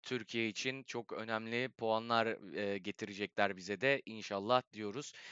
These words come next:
Bir yandan da ben ekrana tekrardan,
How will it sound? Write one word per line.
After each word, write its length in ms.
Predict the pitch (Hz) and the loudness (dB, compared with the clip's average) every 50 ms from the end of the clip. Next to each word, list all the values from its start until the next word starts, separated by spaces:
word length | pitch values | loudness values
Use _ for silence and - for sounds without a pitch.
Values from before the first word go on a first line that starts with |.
| - - - _ | -16 -16 -10 _
Bir 200 | - 117 123 123 | 0 2 4 6
yandan 500 | 127 123 120 117 117 117 113 110 113 117 | 6 6 6 6 6 4 4 4 4 4
da 180 | 143 165 175 190 - - - _ - | 6 6 4 4 -2 -12 -20 _ 4
ben 240 | 107 131 143 143 147 | 8 8 8 8 8
ekrana 460 | 98 135 135 - 143 147 147 151 151 | 6 4 4 4 4 4 4 4 4
tekrardan, 760 | 147 - 156 151 - - 151 147 143 139 151 151 151 160 - | 4 4 4 4 6 8 8 10 10 12 10 10 8 8 2